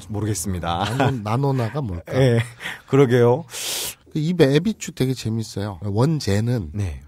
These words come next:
Speaker 2: 오르추방
Speaker 1: 네.
Speaker 2: 에비추.
Speaker 1: 아, 그런 뜻이겠네요.
Speaker 2: 어.
Speaker 1: 보통 일본에서 집에 없을 때 전화를 받으면 뭐 루스방 댕와라고 하죠.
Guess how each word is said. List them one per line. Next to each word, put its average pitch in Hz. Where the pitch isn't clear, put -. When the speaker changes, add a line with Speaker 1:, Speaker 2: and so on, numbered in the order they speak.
Speaker 2:
오르추방 123
Speaker 1:
네. 80
Speaker 2:
에비추. 92
Speaker 1:
아, 104
그런 175
뜻이겠네요. 95
Speaker 2:
어. 78
Speaker 1:
보통 151
일본에서 127
집에 139
없을 110
때 104
전화를 113
받으면 95
뭐 90
루스방 165
댕와라고 90
하죠. 80